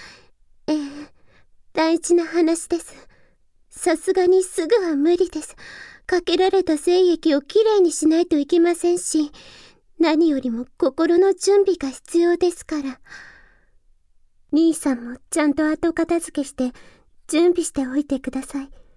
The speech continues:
三十分ほどしたらまた来ますから。その時にまたオナニーなんてしてたら、今度は本当にお母さんに言っちゃいますから。はい、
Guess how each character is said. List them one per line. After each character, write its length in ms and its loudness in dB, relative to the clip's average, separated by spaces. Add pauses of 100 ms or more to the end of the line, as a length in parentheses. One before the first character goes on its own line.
(760)
三 280 0
十 200 0
分 260 0
ほ 160 0
ど 120 0
し 100 -6
た 160 0
ら 240 -2 (160)
ま 140 0
た 140 0
来 160 0
ま 140 2
す 100 -16
か 160 -2
ら。 160 -6 (880)
そ 160 0
の 180 4
時 280 0
に 160 2
ま 160 -2
た 220 0
オ 120 4
ナ 140 2
ニ 220 4
ー 20 2
な 140 2
ん 60 -8
て 160 -4
し 100 -14
て 140 -4
た 180 -6
ら、 160 -8 (640)
今 220 4
度 140 2
は 120 0
本 240 0
当 180 2
に 160 4
お 80 2
母 220 -2
さ 120 -2
ん 60 2
に 60 0
言 80 -2
っ 40 -20
ち 140 -4
ゃ 40 2
い 80 0
ま 120 0
す 140 -14
か 160 -4
ら。 160 -10 (1500)
は 200 -2
い、 60 -2